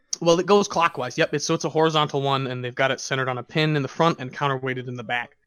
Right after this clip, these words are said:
Um, so it just spins. You know, I, they didn't give P S I or, or R P M or anything like that for it, but it goes fast.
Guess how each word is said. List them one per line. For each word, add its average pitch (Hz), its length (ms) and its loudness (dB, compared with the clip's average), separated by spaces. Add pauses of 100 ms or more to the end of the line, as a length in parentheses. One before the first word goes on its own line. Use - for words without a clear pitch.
(500)
Um, 117 440 -4 (380)
so - 220 -2 (100)
it 135 120 -4
just - 280 0
spins. 139 480 0
You 120 80 -6
know, 87 100 -14
I, 120 120 -4
they 139 160 0
didn't 156 140 0
give 135 140 -4
P 143 140 0
S 127 160 -2
I 127 240 2
or, 123 140 -2
or 120 400 -8
R 123 120 -6
P - 160 -8
M 123 140 -4
or 120 40 -6
anything 120 240 -8
like 120 140 -8
that 117 220 -4
for 127 160 -2
it, 120 100 -4
but 123 140 -4
it - 160 -6
goes 123 240 -8
fast. 127 440 -2